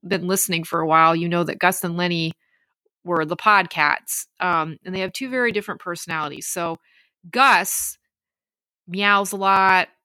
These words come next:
kinda naughty, mischievous, very fun, but kind of always getting into something and always trying to get food. I mean, he, he will hear a can open from three floors away, and next thing you know, he's right there in front of you. So this cat is very much like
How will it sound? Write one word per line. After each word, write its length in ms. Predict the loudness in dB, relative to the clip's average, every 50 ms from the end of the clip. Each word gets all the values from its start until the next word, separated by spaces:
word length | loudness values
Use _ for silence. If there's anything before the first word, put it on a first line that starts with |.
| _ _ _ _ _ -14
kinda 260 | -6 -4 -4 -2 -2
naughty, 460 | -4 -2 0 2 2 2 2 2 0 -2
mischievous, 720 | -2 -4 -6 -6 -6 -6 -4 -2 0 0 0 -2 -2 0
very 220 | 2 2 2 2
fun, 440 | 0 2 4 4 6 6 4 2 2
but 340 | 2 0 0 -2 -4 -12 -4
kind 180 | -2 0 0
of 60 | 2
always 300 | 2 2 2 2 2 0
getting 220 | -2 -4 -4 -2 -4
into 180 | -4 -4 -2
something 400 | -2 -2 -4 -4 -4 -6 -4 -4
and 80 | -4 -2 2
always 360 | 4 4 6 4 4 2 2
trying 200 | 2 2 4 4
to 60 | 4
get 160 | 2 0 -2
food. 380 | 0 -2 -2 -2 -2 -4 -8 -14 _ _
I 40 | -8
mean, 280 | -6 -4 -4 -4 -6 -8 -12
he, 280 | -8 -6 -4 -4 -4 -4 -6 -8
he 180 | -4 -2 -2 -2
will 160 | 0 0 -2
hear 360 | 0 0 0 2 2 2 2
a 300 | 2 0 2 2 2 0 -2
can 460 | -6 -8 -4 0 2 4 4 4 4
open 480 | 4 4 2 2 2 2 0 0 0 -4
from 540 | -2 0 2 4 4 4 2 0 -4 -6 _ _ _ _ _ _ _ _ _ _ _ _ _ _ _ _ _
three 320 | _ -10 -6 -2 0 0 0
floors 460 | 0 -2 0 2 2 2 2 0 0
away, 480 | 0 2 4 4 6 6 6 4 2
and 120 | 0 -2 -2
next 220 | -2 -2 -2 -4
thing 140 | -6 -4 -4
you 40 | -2
know, 180 | -2 -2 -2
he's 180 | -4 -4 -6 -6
right 280 | 0 2 2 2 2 0
there 140 | -2 -4
in 80 | -4 -4
front 200 | -4 -4 -4 -4
of 80 | -4 -8
you. 160 | -10 -10 -8
So 140 | -6 -6 -4
this 200 | -4 -4 -6 -2
cat 260 | 2 4 4 4 4
is 140 | 2 0 -2
very 340 | 0 0 2 2 2 0
much 320 | 0 -2 -4 -4 -4 -6 -4
like 260 | -2 -2 -4 -4 -8